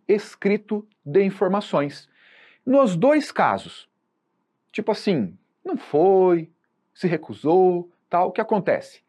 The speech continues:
Qual que é a pena? Crime de responsabilidade. Beleza? Pode terminar então de copiar essa parte e bater o print. Pode terminar de copiar essa parte e bater o print.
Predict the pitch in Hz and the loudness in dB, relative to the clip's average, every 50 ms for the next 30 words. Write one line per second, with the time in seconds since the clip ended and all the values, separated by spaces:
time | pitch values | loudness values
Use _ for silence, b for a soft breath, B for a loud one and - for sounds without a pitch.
0 | _ _ _ _ _ - - - 359 330 - _ - 147 131 104 92 87 82 _ | _ _ _ _ _ -8 -8 -6 -8 -10 -8 _ 0 0 0 0 -2 -6 -10 _
1 | _ _ _ _ _ _ _ _ _ _ _ _ _ _ - 175 165 175 185 180 | _ _ _ _ _ _ _ _ _ _ _ _ _ _ -6 -4 -2 -2 -2 -4
2 | 175 175 _ _ _ - 143 143 151 147 - _ 156 143 - - 139 135 143 147 | -6 -10 _ _ _ -12 -6 -6 -6 -6 -6 _ -10 -10 -6 -6 -4 -2 -2 -2
3 | 127 104 87 82 82 82 87 101 _ _ _ _ 104 127 165 180 226 233 226 220 | 0 0 -2 -2 -6 -8 -12 -18 _ _ _ _ -2 0 2 4 4 2 2 0
4 | 226 B B B B B B _ 196 202 196 190 - 185 165 170 170 165 165 175 | -4 B B B B B B _ 0 0 0 0 0 0 0 0 -2 0 -2 -2
5 | 151 143 - 147 143 - 143 135 - - 131 - 135 127 127 - 127 120 120 131 | -4 0 -2 -2 0 0 -2 -2 -2 -6 -4 -2 -2 -2 0 -2 -4 -2 0 -2
6 | 127 131 147 151 180 202 196 - - _ _ _ _ - _ _ _ _ _ _ | -2 0 -2 -4 -4 -4 -6 -10 -18 _ _ _ _ -20 _ _ _ _ _ _
7 | _ _ _ _ _ _ _ _ _ _ _ _ _ _ _ _ _ _ _ _ | _ _ _ _ _ _ _ _ _ _ _ _ _ _ _ _ _ _ _ _
8 | _ - 135 143 139 - 147 127 123 117 117 - 120 - 120 107 104 - 110 - | _ 0 0 0 0 -2 -4 -2 -2 -4 -4 -6 -6 -4 -2 -4 -4 -6 -8 -4
9 | 113 104 101 - - 104 101 - 135 135 - 170 196 233 - - - | -4 -4 -4 -4 -6 -8 -4 -4 -4 -4 -4 -4 -4 -6 -10 -14 -20